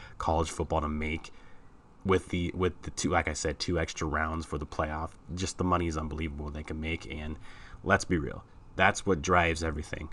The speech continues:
That's what drives the college football playoff. That's what drives anything and everything. People don't like to talk about it or say it,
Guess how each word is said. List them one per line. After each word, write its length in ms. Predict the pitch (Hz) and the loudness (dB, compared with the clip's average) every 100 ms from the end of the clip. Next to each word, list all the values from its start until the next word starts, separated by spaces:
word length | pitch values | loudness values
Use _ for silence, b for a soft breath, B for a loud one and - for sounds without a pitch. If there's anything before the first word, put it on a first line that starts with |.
| - | 0
That's 260 | 87 87 - | 2 2 2
what 120 | 82 | 0
drives 300 | 82 78 76 | 2 0 0
the 60 | - | -2
college 260 | 80 73 | -2 -2
football 240 | - - - | -4 -8 -4
playoff. 220 | 78 76 | -4 -2
That's 220 | - 90 | 0 2
what 140 | 95 87 | 2 2
drives 400 | 87 82 78 - B B B - | 4 4 2 -4 B B B 2
anything 540 | 104 104 87 80 80 | 4 4 0 -2 0
and 100 | 78 | 0
everything. 580 | 78 73 78 - - 71 - | -2 -2 -6 -6 -8 -8 -4
People 180 | 95 | 0
don't 160 | 95 92 | 2 4
like 160 | 90 87 | 2 0
to 80 | |
talk 300 | - 101 98 | 4 10 10
about 280 | 82 92 98 | 10 6 6
it 80 | 80 | 4
or 60 | 85 | -2
say 320 | - 92 | 0 2
it, 100 | 95 | 2